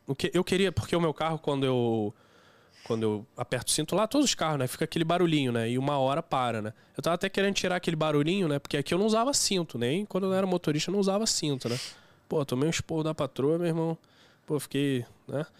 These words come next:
Aí, e co-, é, não, e comecei a usar, é, aprender a usar cinto atrás. Primeiro que as velocidades lá é muito, são bem maiores, né? E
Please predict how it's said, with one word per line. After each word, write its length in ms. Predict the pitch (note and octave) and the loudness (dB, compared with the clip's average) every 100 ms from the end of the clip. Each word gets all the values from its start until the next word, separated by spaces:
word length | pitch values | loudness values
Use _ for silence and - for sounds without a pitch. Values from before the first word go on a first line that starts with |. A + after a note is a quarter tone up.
| _ - - - - | _ -20 -20 -16 -6
Aí, 560 | A#2+ A#2+ B2+ C#3+ D3+ D3+ | -2 0 2 4 2 0
e 80 | F3 | -2
co-, 180 | - F#3 | -2 -2
é, 180 | - F#3 | 0 0
não, 160 | G3+ G3 | 2 0
e 60 | |
comecei 420 | - G3+ G3 - G3 | 0 0 0 2 2
a 40 | |
usar, 500 | G#3 F3+ F#3+ G3 G3 - | 4 2 2 2 0 0
é, 500 | D#3+ D#3 D#3 D3 C#3+ | 0 2 2 2 0
aprender 380 | D#3+ E3 E3+ D#3+ | -2 0 2 2
a 40 | E3+ | 2
usar 220 | E3 E3+ | 2 2
cinto 340 | - F3+ F3+ | 0 0 0
atrás. 240 | F#3 D#3 - | -2 -2 0
Primeiro 240 | F3 G3+ | 2 2
que 60 | G#3 | 2
as 80 | |
velocidades 500 | F#3+ F#3+ - D#3 D#3+ | 2 2 2 0 0
lá 180 | D#3 D#3 | 2 2
é 40 | D#3+ | 2
muito, 420 | D3+ C#3+ D3+ - | 0 0 -2 -2
são 340 | - D3 D3 B2+ | -4 -4 -4 -4
bem 180 | B2 | -2
maiores, 560 | C#3 F3 F3 A#2+ A2 A2 | 0 0 2 2 0 -2
né? 200 | A2 A#2 - _ _ _ - | -2 -2 -6 _ _ _ -10
E 800 | B2 A#2+ B2 B2 A#2+ A#2+ A2+ | -2 0 2 2 2 2 2